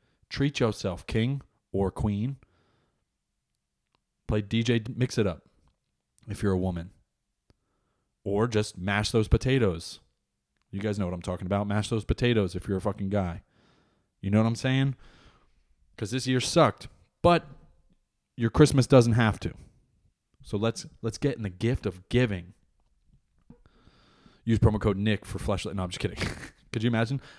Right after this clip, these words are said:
I would, I would like to be sponsored by Fleshlight. So shout out to Fleshlight. Um, yeah,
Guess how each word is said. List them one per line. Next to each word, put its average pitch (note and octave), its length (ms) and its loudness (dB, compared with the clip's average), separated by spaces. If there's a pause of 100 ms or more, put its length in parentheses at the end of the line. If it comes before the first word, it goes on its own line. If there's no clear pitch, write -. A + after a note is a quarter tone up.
I A2 100 -2
would, A#2 140 -4
I A#2 60 -2
would A#2 180 4
like G2+ 140 0
to G2+ 60 -2
be F#2 260 -4
sponsored F#2+ 380 -2
by F2 60 -4
Fleshlight. F2 440 -6 (720)
So F#2 460 -2
shout G#2 200 -6
out F#2+ 100 -4
to F2+ 60 -6
Fleshlight. E2+ 380 -10 (420)
Um, G#2 540 0 (1400)
yeah, - 240 0